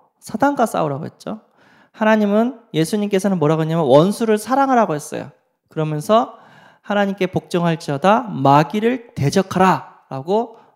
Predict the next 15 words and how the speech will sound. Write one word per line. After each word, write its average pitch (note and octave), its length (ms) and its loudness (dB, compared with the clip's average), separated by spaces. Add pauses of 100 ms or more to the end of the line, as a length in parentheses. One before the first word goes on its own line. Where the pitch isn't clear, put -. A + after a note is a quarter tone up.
(120)
어, B2+ 240 -12
말씀을 C#3 420 -10
하고 C#3 180 -10
계십니다. - 600 -16 (400)
우리는 D#3 340 -2 (340)
마귀랑 D3+ 500 -6
싸우면 F3 400 -12
됩니다. C#3 440 -20 (800)
예, C3 280 -14 (160)
그러면 E3 320 -6
알고만 G3+ 480 2
있어도 G3+ 240 -4
마귀는 F#3 320 -4
떠나요. G#3+ 440 0 (1300)
예, C3 300 -12